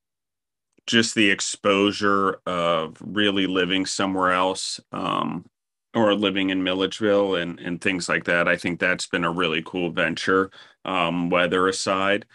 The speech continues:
um, seeing how that all works has been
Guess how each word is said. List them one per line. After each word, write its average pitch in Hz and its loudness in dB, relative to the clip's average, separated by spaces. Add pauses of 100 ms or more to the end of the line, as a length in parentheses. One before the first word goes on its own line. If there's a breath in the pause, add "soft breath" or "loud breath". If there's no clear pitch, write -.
(440 soft breath)
um, 80 -10 (240)
seeing 95 0
how 90 0
that 82 2
all 80 2
works 78 -4
has 78 -8
been 80 -4